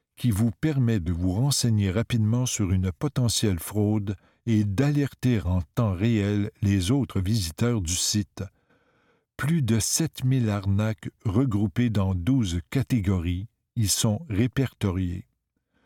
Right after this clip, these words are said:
Le petit livre noir de la fraude du Bureau de la concurrence,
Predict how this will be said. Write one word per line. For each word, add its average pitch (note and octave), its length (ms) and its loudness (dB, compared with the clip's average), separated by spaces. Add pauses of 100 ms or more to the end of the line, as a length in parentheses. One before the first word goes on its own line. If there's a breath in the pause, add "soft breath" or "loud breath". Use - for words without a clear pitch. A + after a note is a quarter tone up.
(440)
Le G2 200 2
petit - 400 -4
livre B2+ 400 0
noir A2 380 0
de G2 100 0
la F#2+ 180 0
fraude A2+ 480 0
du F2 260 -2
Bureau A#2 420 0
de G2 100 0
la F2 180 -2
concurrence, G#2 1000 -4